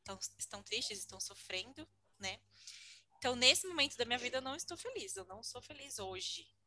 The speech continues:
sabe? Mas olhando no, no geral a minha vida, eu sou feliz. Eu acho que é isso. Eu acho que a felicidade é, si-, significa, na verdade, é, você estar,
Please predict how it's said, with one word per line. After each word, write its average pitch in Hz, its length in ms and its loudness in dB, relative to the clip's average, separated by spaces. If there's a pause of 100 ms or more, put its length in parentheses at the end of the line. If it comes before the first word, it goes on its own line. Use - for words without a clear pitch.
(140)
sabe? - 320 -4 (600)
Mas 208 160 0
olhando 202 380 0
no, 208 220 -14 (260)
no 208 160 -14
geral 214 440 6
a 220 60 2
minha 226 220 0
vida, - 420 -4
eu 330 160 -2
sou 339 140 -6
feliz. 370 600 -6 (1300)
Eu 175 60 -8
acho - 180 -4
que - 120 -6
é 240 40 -4
isso. - 360 -4 (320)
Eu 185 120 0
acho 196 260 6
que 240 280 0
a 208 120 8
felicidade 214 760 2
é, 208 480 8
si-, - 220 0 (100)
significa, 240 840 2
na 233 100 4
verdade, 208 580 4 (180)
é, 185 520 4
você 196 300 0
estar, 196 720 6